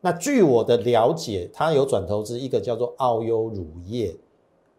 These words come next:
有别人可能要用天价来收购它。我说过了，承德它算是生技银行或者是生技控股公司，它转投资二三十家，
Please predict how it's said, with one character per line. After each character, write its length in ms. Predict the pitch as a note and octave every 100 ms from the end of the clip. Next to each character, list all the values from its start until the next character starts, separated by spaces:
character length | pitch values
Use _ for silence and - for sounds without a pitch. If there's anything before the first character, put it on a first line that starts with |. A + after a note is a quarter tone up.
| _
有 180 | A2 G#2
别 460 | - A2+ A2 B2+
人 300 | C#3+ G#2+ A2
可 260 | - G2+ F#2+
能 140 | G2
要 140 | A#2+ B2
用 220 | A#2+ G#2
天 360 | - A#2 G#2 G#2
价 300 | A2+ G2 F2
来 220 | D#2 F2+
收 320 | - - G2
购 240 | F#2+ F2+ -
它。 160 | D#2 C2 _ _ _ _ _ _ -
我 100 | A2+
说 160 | F3
过 200 | F3 G3
了， 120 | C#3
承 240 | B2+ B2+ D#3+
德 200 | C#3+ A#2
它 120 | B2+
算 280 | C3 C3+ A#2
是 180 | C3 G#2
生 260 | A#2+ B2 A#2+
技 400 | B2 A2 F#2 -
银 260 | G2 G2+ A2+
行 260 | F2 D#2 F2 _ _ _ _
或 160 | F3+
者 140 | A#2+ G2
是 160 | C3+
生 220 | - A#2+
技 160 | A#2+ A2+
控 180 | A2+ F#2+
股 100 | D#2
公 180 | F2+ F2
司， 240 | E2+ F#2 F2+ _ _
它 100 | E3+
转 240 | E3 A2
投 140 | A#2+ A#2+
资 180 | C3+ C3+
二 100 | C#3
三 220 | A#2+ B2
十 140 | G#2 F#2+
家， 360 | G#2 G2+ G2+